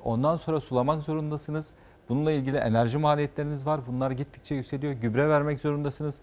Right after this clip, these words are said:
Gübre maliyetleri ciddi bir şekilde yükseliyor. E, zaten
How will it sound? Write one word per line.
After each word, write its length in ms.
Gübre 240
maliyetleri 640
ciddi 320
bir 60
şekilde 380
yükseliyor. 540
E, 100
zaten 400